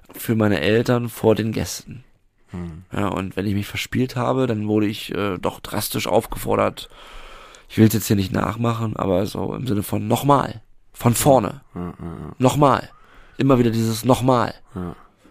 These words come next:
Speaker 1: Ja, nur, weiß ich nicht, wenn du irgendwie sechs, sieben Jahre bist und, ähm,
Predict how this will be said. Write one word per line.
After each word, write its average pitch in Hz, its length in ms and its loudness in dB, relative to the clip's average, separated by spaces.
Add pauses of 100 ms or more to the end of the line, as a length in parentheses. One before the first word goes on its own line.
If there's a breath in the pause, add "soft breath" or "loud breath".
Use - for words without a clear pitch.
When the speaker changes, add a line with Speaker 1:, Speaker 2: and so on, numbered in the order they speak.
(120)
Speaker 1:
Ja, 110 200 4 (340)
nur, 104 460 6 (840 loud breath)
weiß 123 180 4
ich 113 80 0
nicht, 92 120 0
wenn 98 100 0
du 107 40 4
irgendwie 98 300 4
sechs, 98 260 0
sieben 104 160 0
Jahre 113 240 4
bist - 540 -4
und, 95 340 -6
ähm, 110 280 -8